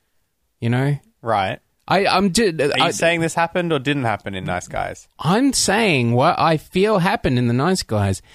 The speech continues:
Speaker 1: is that the exact moment where I started figuring out what was actually happening, and I was like, "Oh, okay, so we're about to have the third act."
Speaker 2: Mm.
Speaker 1: The credits started rolling, and I thought, "Hang on a second.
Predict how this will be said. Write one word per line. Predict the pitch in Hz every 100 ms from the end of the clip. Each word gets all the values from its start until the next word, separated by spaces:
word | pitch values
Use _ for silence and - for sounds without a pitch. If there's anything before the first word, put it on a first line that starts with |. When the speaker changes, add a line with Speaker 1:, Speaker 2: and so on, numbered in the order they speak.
| - _ -
Speaker 1:
is | 135
that | 151 143 - _ _ - 120
the | 151
exact | 135 123 190 240 -
moment | 160 160 202 170 95 82 - _ _ -
where | 127 139
I | 143
started | - - 147 160 190 165
figuring | - - 151 147 135
out | 139 143
what | 117 131 113
was | 123
actually | 131 113 - 117
happening, | 110 135 170 185 269 269 _ _ _ 123
and |
I | 135
was | 131
like, | 135 -
"Oh, | 226 190
okay, | 196 160 131
so | - 151 139
we're | 120 151
about | 143 147 139
to |
have | 135 143 120
the | 120
third | - 131 139
act." | 175 - - - -
Speaker 2:
Mm. | 143 131 131 147 -
Speaker 1:
The | 139
credits | - 220 220 143
started | - 143 117
rolling, | 110 110 107 107 110
and | 117
I | 123
thought, | - 139 131 -
"Hang | - 175 196 190
on | 127
a | 101
second. | - 92 92 113 160